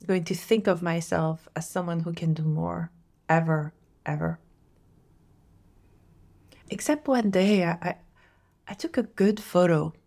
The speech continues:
of a model that I had loved for so many years. I remember mustering the courage to go and be like, "Hey, please, can I take your photo?" I was very shy still at that time. I knew what I wanted, but I was shy.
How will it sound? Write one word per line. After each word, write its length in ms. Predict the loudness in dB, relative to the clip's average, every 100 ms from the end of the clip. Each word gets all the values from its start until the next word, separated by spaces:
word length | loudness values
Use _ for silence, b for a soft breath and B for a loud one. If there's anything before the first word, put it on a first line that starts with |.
| _ _ _ _ _
of 140 | -2
a 80 | 0
model 640 | 2 2 4 2 0 -4 -10 _ _ _ _ -10
that 120 | -6
I 80 | -4
had 200 | -2 0
loved 420 | 2 2 2 -2
for 140 | -10 -8
so 320 | -4 -2 -2
many 320 | 0 0 2
years. 520 | 0 -2 -4 -8 -12 _ _ _ _ _ _ _ _ _ _ _ _
I 80 | 2
remember 520 | 6 6 6 6 4
mustering 480 | 4 2 0 -2 0
the 100 | -2
courage 480 | -2 -2 -2 -2 -6
to 100 | -10
go 140 | -12
and 120 | -10 -10
be 140 | -14
like, 120 | -16 b b -18
"Hey, 120 | -10
please, 220 | -8 -6
can 140 | -6
I 80 | -6
take 220 | -6 -10
your 100 | -12
photo?" 420 | -6 -4 -4 -6 -2
I 60 | 2
was 180 | 2
very 220 | 2 0 0
shy 320 | 0 0 0
still 300 | 0 0 0
at 160 | -2 -4
that 160 | -6
time. 340 | -6 -4 -4 -6 -12 _ _ _ _ _ _ _ _ _ _ _ _ -20 _ _ _ _ _ _ _ _
I 60 | 2
knew 140 | 4
what 120 | 6
I 100 | 4
wanted, 420 | 2 0 -2 -8 -10 -10
but 120 | -8
I 40 |
was 220 | -6 -8
shy. 340 | -8 -6 -8